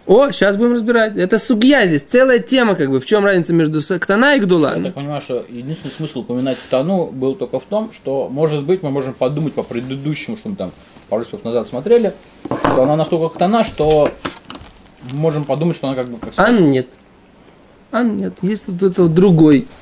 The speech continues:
Speaker 1: какой-то смысл. То, Рeb Меир обратил наше внимание, что Мишна, она с точки зрения формальной логики построена непонятно. И Гемара тоже обращает на это внимание.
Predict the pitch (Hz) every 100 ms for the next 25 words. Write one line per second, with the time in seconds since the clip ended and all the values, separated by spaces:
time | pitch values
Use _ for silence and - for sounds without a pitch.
0 | - - 139 220 202 202 202 - - -
1 | - - - 160 131 - 220 - - -
2 | - - - 190 135 - - - - -
3 | - 170 208 254 247 214 190 180 233 214
4 | 185 185 185 226 247 226 180 - 202 190
5 | - 170 185 175 202 208 233 254 254 _
6 | _ _ _ _ _ _ - 156 190 208
7 | 202 202 185 196 175 196 190 160 135 160
8 | 170 202 190 175 165 214 214 185 - 151
9 | 185 202 190 175 160 170 202 220 226 -
10 | 185 190 185 180 175 165 147 123 117 160
11 | 160 185 208 214 233 214 180 175 170 156
12 | 147 131 123